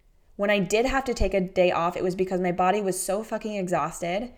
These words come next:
I'd binge eat, feel sorry for myself, hate myself, punish myself, and start it all over again on Monday. And as I've removed those layers and removed that conditioning and come back to my body,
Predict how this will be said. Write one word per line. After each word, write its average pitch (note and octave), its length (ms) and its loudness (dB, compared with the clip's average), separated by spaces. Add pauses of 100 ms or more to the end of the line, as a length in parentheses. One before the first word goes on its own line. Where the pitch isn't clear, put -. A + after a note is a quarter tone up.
(280)
I'd F3+ 260 0
binge G#3 300 2
eat, F#3 460 -2
feel G#3 240 2
sorry G3+ 360 2
for G3 120 -2
myself, F3 540 -2 (140)
hate A3 240 0
myself, F#3 560 -4
punish A3+ 320 -6
myself, F3 520 -4 (180)
and A3 140 -2
start A#3+ 240 2
it B3 80 6
all B3 180 6
over B3 220 2
again A3 220 2
on G#3+ 140 0
Monday. A#3 520 -4 (2000)
And A3 300 2
as A3 200 4
I've B3+ 160 4
removed G#3 640 2
those G#3 220 6
layers F3+ 460 4
and E3 100 -4
removed F#3+ 500 2
that G#3 200 4
conditioning F3+ 520 -2
and E3+ 120 -4
come F3 220 -4
back G3 280 2
to G#3+ 120 -4
my F#3 160 2
body, E3 420 0